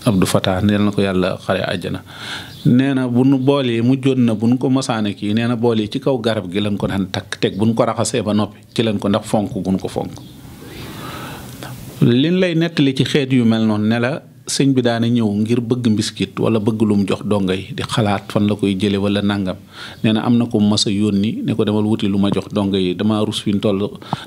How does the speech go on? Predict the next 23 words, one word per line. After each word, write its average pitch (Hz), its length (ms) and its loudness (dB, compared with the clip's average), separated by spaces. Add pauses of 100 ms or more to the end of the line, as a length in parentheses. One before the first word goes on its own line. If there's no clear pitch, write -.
ndax 117 220 2
dikk 120 240 2
naa 110 160 2
te 107 100 -8
awma 107 280 2
dara 117 180 0
lu 127 120 2
ma 117 100 0
leen 101 220 -2
jox, 95 120 -10 (160)
xaw 107 200 2
a 110 60 -2
am 101 120 -4
kersa 98 280 -2
ci 101 120 -4
donga 95 240 2
yi, 90 60 0
moo 113 120 2
tax 110 140 0
mënuma 101 260 2
leen 95 160 -2
a 87 60 -2
gis." - 240 -8